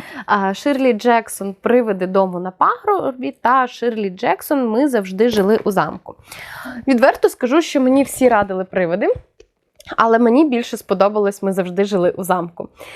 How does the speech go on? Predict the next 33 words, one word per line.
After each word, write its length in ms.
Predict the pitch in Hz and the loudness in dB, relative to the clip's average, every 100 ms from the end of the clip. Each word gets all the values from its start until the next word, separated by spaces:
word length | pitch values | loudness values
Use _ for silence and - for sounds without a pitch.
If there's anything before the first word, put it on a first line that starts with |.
| 339 262 | -4 -2
І 80 | |
це 340 | - - 247 294 | -2 2 4 4
готичні 500 | 247 - 240 - 214 | -2 -6 -8 -6 -4
романи. 400 | 214 190 - - | 0 0 -2 -6
Загалом 540 | 175 185 214 285 508 494 | -4 -2 0 2 0 -2
цією 380 | 247 254 294 - | -4 -2 0 0
авторкою 640 | 226 330 - 339 - 269 269 - - 269 | 0 0 -4 -6 -2 -2 -4 -12 -20 -6
захоплювався 1300 | 214 226 - 220 277 302 285 254 240 - - 240 233 | -2 -2 0 0 0 0 -4 -2 -4 -4 -2 0 -2
Стівен 520 | - - 247 240 214 | -6 -6 -4 -2 -4
Кінг. 340 | - 208 170 170 | -6 -6 -6 -6
Вона 340 | 180 208 311 | -6 0 2
отримала 440 | 330 330 311 302 285 | 2 0 0 2 0
чимало 440 | - 262 262 269 | -4 -2 2 2
нагород, 560 | 247 233 226 247 370 403 - - 415 339 | 0 -2 -2 0 2 2 -4 -20 -16 -12
і 200 | - 277 | 0 2
скажу 340 | 302 - 262 247 | 2 0 0 0
чесно, 480 | - 311 415 - 330 | 2 2 2 2 -2
що 340 | - - 294 | -2 0 0
коли 280 | 302 269 269 | 2 0 2
я 120 | 262 | 2
їх 240 | 240 233 - | 0 -2 -4
придбала, 720 | - 208 202 240 392 427 370 | -2 0 2 4 4 4 2
я 320 | 262 208 349 | 0 -2 -2
не 220 | 480 480 | 0 0
знала, 380 | 494 605 539 359 | 2 2 4 2
що 160 | - | -2
свої 260 | 269 269 269 | -6 -2 2
романи 380 | 285 359 311 262 | 4 4 4 2
вона 260 | 277 277 247 247 247 | 0 0 -2 -8 -4
видала 420 | 269 294 233 226 220 | 0 2 4 4 2
в 60 | |
шістдесятих 680 | - 302 269 - 277 240 240 | -2 -2 0 2 2 0 -2
роках 300 | 285 285 | -2 0